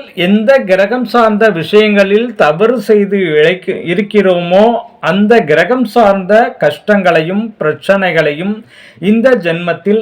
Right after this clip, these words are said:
நாம் அனுபவித்தே தீர வேண்டும். ஜாதகத்தில் இருக்கும் ஒவ்வொரு கிரகத்திற்கும் நம்முடைய முன் ஜென்மத்திற்கும் சரியான தொடர்பு இருக்கும்.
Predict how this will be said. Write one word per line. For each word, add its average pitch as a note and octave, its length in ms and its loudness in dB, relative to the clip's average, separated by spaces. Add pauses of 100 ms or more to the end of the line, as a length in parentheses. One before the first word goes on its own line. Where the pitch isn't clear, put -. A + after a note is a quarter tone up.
நாம் F3+ 400 -2
அனுபவித்தே F3+ 840 -2
தீர C#3+ 280 -2
வேண்டும். C3+ 460 -6 (960)
ஜாதகத்தில் D#3+ 840 -2
இருக்கும் D#3 440 -6
ஒவ்வொரு E3 480 0 (220)
கிரகத்திற்கும் D3+ 840 -2 (500)
நம்முடைய F#3+ 600 2
முன் F3 260 -2 (220)
ஜென்மத்திற்கும் D#3+ 800 -2 (380)
சரியான G3 680 -4
தொடர்பு F3 480 -4
இருக்கும். D#3 440 -8